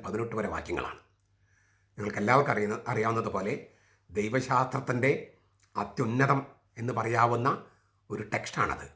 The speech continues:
അല്ലെങ്കിൽ അത്യഗാധം എന്ന് പറയാവുന്ന ഒരു ടെക്സ്റ്റാണ്, പാഠമാണ്. ഓരോ വാക്കുകൾക്കും ധാരാളം വ്യാഖ്യാനങ്ങൾ വേണം,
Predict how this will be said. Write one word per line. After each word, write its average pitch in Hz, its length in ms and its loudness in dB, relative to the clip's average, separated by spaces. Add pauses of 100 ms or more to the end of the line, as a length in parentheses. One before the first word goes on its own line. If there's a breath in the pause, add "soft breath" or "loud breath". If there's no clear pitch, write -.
(280)
അല്ലെങ്കിൽ 123 260 2
അത്യഗാധം 120 720 6
എന്ന് 131 140 0
പറയാവുന്ന 120 500 -4 (260)
ഒരു 110 200 -4
ടെക്സ്റ്റാണ്, - 440 -4 (320)
പാഠമാണ്. 90 460 -2 (800)
ഓരോ 135 400 8
വാക്കുകൾക്കും 131 580 0
ധാരാളം 123 480 0
വ്യാഖ്യാനങ്ങൾ 101 540 -4
വേണം, 71 240 -6